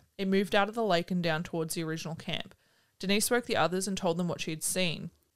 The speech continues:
The fire had burnt down to embers, so the men set to work and getting it going again. The group moved their sleeping bags closer to the rebuilt fire. Denise was concerned about Squirt's presence, possibly attracting the bear, so she stuffed him deeper into a sleeping bag.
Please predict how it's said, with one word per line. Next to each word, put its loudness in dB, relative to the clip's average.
The 0
fire 6
had 2
burnt 2
down 2
to -4
embers, 0
so 2
the 0
men -2
set -2
to -4
work 2
and -6
getting -4
it -6
going 2
again. -6
The 4
group 4
moved 0
their 2
sleeping 0
bags 0
closer -2
to -6
the -2
rebuilt -2
fire. 2
Denise 0
was -4
concerned -2
about 0
Squirt's -2
presence, 0
possibly 0
attracting -4
the -4
bear, 2
so -4
she -4
stuffed 0
him -2
deeper -4
into -8
a -4
sleeping -2
bag. -6